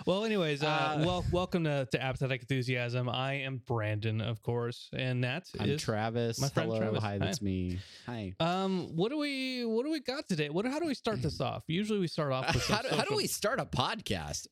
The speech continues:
Speaker 2: Uh, this is episode one eighty-five.
Speaker 1: <laughs>
Speaker 2: We're still learning. Um, uh, well, the first thing we do is we tell everybody how they can get a hold of us, how they can follow us on the internet. Uh, you can, you can do that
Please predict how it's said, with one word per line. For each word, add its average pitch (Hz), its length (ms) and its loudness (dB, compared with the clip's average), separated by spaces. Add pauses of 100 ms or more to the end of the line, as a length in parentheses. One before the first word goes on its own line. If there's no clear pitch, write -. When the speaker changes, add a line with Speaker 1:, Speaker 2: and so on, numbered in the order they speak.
Speaker 2:
Uh, 117 220 0
this 139 160 -4
is 139 80 -4
episode 113 380 0
one 151 180 0
eighty-five. 127 800 0
Speaker 1:
<laughs> - 20 -14
Speaker 2:
We're 120 160 2
still 196 400 -2
learning. 156 520 -2 (520)
Um, 160 640 2 (120)
uh, 165 340 2
well, 202 340 0
the 147 100 2
first 214 240 -2
thing 156 160 0
we 123 80 0
do 120 160 0
is 123 140 0
we 120 80 0
tell 135 220 -2
everybody 131 440 0
how 123 140 0
they 180 120 0
can 135 140 -6
get 107 140 0
a - 20 0
hold 101 160 0
of 101 100 2
us, 104 160 -2
how 180 140 -2
they 156 80 -2
can 113 140 -8
follow 101 320 0
us - 120 -4 (120)
on 165 160 0
the 120 120 0
internet. 113 440 0 (260)
Uh, 123 220 0
you 147 80 0
can, 160 240 0
you 170 80 -2
can 175 120 -2
do 185 120 0
that 175 220 -2